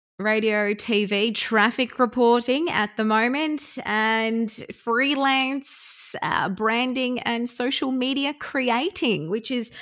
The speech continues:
um, where this traveling Z World thing is going, uh, except the fact that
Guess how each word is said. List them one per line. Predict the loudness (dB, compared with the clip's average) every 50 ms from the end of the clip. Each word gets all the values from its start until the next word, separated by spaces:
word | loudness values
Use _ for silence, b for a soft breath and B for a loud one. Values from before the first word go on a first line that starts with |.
| B B B B B B _ _ _ -4
um, | -2 0 0 2 2 0 0 -2 -4 -6 -10 _ _ _ _ _ _
where | -4 -2 -2 -2 -2 -2 0 0 0 0 0
this | 0 -2 -4 -6 -10
traveling | -10 -8 -4 0 0 0 2 2 0 0 2 2 0
Z | 0 2 2 2
World | 2 4 4 2 2 2 0
thing | 0 0 0
is | 0 0 0
going, | 0 0 0 0 0 0 0 -2 -2
uh, | -2 -2 0 0 -2 -2 -4 -8 _ -8
except | -8 -6 -6 -6 -6 -6 -4 -2 -2 -2 -2 -4 -8 -12 -14 -12 -8 -6
the | -6 -6
fact | -4 -4 -4 -4 -4 -4 -4 -6
that | -6 -6